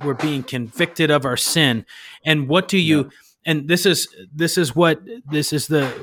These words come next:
Speaker 1: this is what sets you apart, is you, you're going to falter, like we said before.
Speaker 2: Yeah.
Speaker 1: But it's what you do afterwards is what makes a huge difference. Are you going to, um, as we'll see later on,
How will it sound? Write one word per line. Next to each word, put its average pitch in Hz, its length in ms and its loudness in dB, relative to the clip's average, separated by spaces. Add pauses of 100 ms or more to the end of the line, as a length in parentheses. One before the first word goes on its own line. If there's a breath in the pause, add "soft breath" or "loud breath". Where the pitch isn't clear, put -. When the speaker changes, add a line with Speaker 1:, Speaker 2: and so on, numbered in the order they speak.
(140)
Speaker 1:
this - 180 -2
is 139 100 -4
what 139 160 0
sets - 400 0
you 165 140 6
apart, 123 520 2 (320 loud breath)
is 151 320 2 (280 soft breath)
you, 139 220 -6 (1000)
you're 156 240 4
going 170 300 4
to 185 80 2
falter, 117 500 0 (320)
like 143 220 2
we 160 80 2
said 147 300 2
before. 131 420 0
Speaker 2:
Yeah. - 40 -18 (880)
Speaker 1:
But 170 140 6
it's 151 140 -2
what 170 180 2
you 156 60 0
do 160 340 6
afterwards 131 720 2 (280 soft breath)
is 143 200 2
what 139 220 4
makes 135 300 0
a 117 60 -2 (180)
huge 165 440 2
difference. 120 420 -2 (260 loud breath)
Are 151 80 2
you 147 200 8
going 139 280 0
to, 139 380 2 (500 loud breath)
um, 131 340 2
as 143 260 -2
we'll 147 120 0
see 143 380 0
later 135 440 2
on, 127 440 2